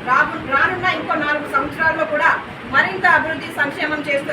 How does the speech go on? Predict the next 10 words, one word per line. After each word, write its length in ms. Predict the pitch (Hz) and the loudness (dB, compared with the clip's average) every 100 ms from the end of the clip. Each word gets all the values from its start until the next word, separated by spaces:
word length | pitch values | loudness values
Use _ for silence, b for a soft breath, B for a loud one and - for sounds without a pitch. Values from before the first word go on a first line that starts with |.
| 254 | 2
రాష్ట్రాన్ని 460 | 285 311 359 359 311 | 2 2 2 2 2
ఒక 100 | 285 254 | 0 -2
అభివృద్ధి 300 | 247 381 415 392 | -2 -4 -4 -2
ప్రదంలో 320 | 302 302 302 | -2 -2 -2
నడపడానికి 520 | 269 269 285 285 294 277 | -4 -4 -2 -2 -2 -6
మీ 60 | 269 269 | -6 -4
వంతు 220 | 285 294 269 | -6 -6 -6
సహాయ 240 | 277 285 262 | -2 -2 -2
సహకారాలు, 540 | 247 285 294 302 302 277 - - - - | -4 -2 2 2 4 2 0 -10 -8 -4
సపోర్టు, 400 | - 359 311 | 0 2 2